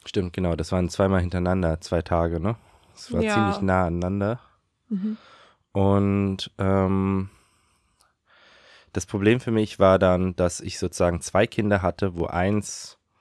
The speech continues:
Speaker 1: irgendwann Hunger hatte und das andere und vor allen Dingen wach sein will und spielen will, also der Kleine und der Große soll schlafen gehen und das Abendritual wird gestört. Also,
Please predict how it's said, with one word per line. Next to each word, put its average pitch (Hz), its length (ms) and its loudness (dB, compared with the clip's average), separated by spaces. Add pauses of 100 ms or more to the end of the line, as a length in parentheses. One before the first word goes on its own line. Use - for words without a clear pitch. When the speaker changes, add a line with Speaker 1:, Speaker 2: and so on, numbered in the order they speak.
(440)
Speaker 1:
irgendwann 90 360 0
Hunger 120 280 2
hatte 107 240 -2
und 101 80 -2
das 90 200 -6
andere 101 520 -2
und 92 340 -2
vor - 160 -6
allen 90 100 0
Dingen 76 160 -4
wach 95 260 2
sein 110 380 0
will 117 200 0
und 82 540 -8
spielen 123 560 -2
will, 131 160 2
also - 240 -2
der 80 80 -2
Kleine 104 420 0
und 82 160 -4
der 85 80 0
Große 104 600 0 (540)
soll 92 540 2
schlafen 107 420 4
gehen 104 200 0
und 87 200 -4 (100)
das - 340 -12
Abendritual 87 760 -2
wird 82 160 -6
gestört. - 500 -4
Also, 82 340 -4